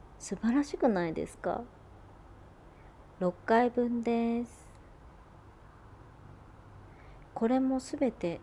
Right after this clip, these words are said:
日本語の記載なんですが、こちらは絵が描いているので分かりやすいです。こちらはかき氷機です。子供たちがかき氷大好きなんです。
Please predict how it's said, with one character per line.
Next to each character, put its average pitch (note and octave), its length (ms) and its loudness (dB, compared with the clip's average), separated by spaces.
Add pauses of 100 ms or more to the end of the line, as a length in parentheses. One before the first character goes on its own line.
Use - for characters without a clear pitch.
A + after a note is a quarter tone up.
日 G#3 60 -2
本 A#3+ 320 2
語 A#3 560 2
の C#4 340 2
記 - 80 -18
載 A#3 300 -2
な A3+ 180 0
ん F#3+ 80 -4
で F3+ 100 -4
す G3 200 -6
が、 A#3 240 2 (320)
こ C4 100 2
ち - 100 -4
ら D#4 120 4
は D4 180 2
絵 F#4+ 100 4
が D#4 140 6
描 G3+ 280 0
い F3+ 40 2
て - 140 0
い E3 120 4
る D#3+ 140 -2
の D3+ 140 -2
で E3+ 260 -2
分 D#3+ 120 -4
か E3+ 140 -4
り F#3 120 -4
や F3+ 100 -4
す - 140 -6
い F3+ 120 0
で A3+ 240 -2
す。 B3+ 60 -10
こ G#3 120 -2
ち A#3 220 2
ら A#3+ 200 2
は B3+ 240 2 (260)
か F#3+ 180 -4 (100)
き B3+ 220 2
氷 C4+ 460 6
機 G3 300 -2
で A#3+ 160 4
す。 - 580 -12 (1200)
子 - 140 2
供 C#4 300 4
た A#3+ 160 4
ち G#3 240 -6
が G#3 320 2
か G3 160 -4
き A3 160 -2
氷 A3 360 8
大 A#3+ 300 2
好 - 120 -12
き B3+ 120 0
な A3+ 180 2
ん A3 140 0
で G3+ 300 4
す。 - 60 -10